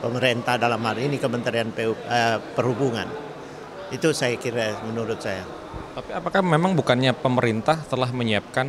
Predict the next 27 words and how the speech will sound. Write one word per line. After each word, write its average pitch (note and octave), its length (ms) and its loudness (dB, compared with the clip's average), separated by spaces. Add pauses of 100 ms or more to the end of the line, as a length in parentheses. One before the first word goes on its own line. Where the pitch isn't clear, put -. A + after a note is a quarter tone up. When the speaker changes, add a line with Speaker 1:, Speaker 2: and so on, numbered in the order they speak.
Speaker 2:
eh, G2+ 480 0
dana G#2 400 0
P A2+ 240 -6
S A2+ 160 -4
O, A#2 80 0
Pak, - 480 -2
berupa G#2 320 2
Public G2+ 320 0
Service A2 240 -2
Obligation G2+ 480 0 (400)
untuk, B2 400 0
eh, A2 320 6
setidaknya B2+ 560 2 (560)
Kemenhub C#3 480 2
sebagai A2+ 400 4
regulator A2 560 4 (400)
yang A#2 160 0
menaikkan A2 400 2
tarif G#2+ 340 2
dari A2 160 2
kereta - 240 0
api G#2+ 220 0
ini D3+ 80 0
bisa A#2+ 240 0
mempertimbangkan A#2 500 0
kembali, A#2+ 400 4
Pak, F2 160 0